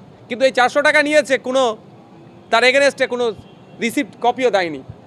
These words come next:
তো এই সমস্ত একাধিক ঘটনা, আপনার দুর্গাপুরে গ-, আহ, যে কাণ্ড ঘটিয়েছে, পরিজাত গাঙ্গুলি থেকে শুরু করে নন্দীগ্রামের যে কাণ্ড ঘটিয়েছে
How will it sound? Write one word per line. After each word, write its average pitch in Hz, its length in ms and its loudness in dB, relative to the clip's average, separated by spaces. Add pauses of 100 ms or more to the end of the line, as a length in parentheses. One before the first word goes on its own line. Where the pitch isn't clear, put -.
তো 233 60 2
এই 277 120 2
সমস্ত 311 320 -4
একাধিক 262 580 0
ঘটনা, 277 380 0 (680)
আপনার 214 420 2 (920)
দুর্গাপুরে 285 640 2 (760)
গ-, 208 80 0
আহ, 196 340 6
যে 180 140 0
কাণ্ড 269 260 2
ঘটিয়েছে, 269 400 0
পরিজাত 254 380 0
গাঙ্গুলি 269 300 0
থেকে 269 180 -2
শুরু 262 200 -8
করে 262 220 0 (600)
নন্দীগ্রামের 277 680 2
যে 262 120 -2
কাণ্ড 262 240 -2
ঘটিয়েছে 277 440 -4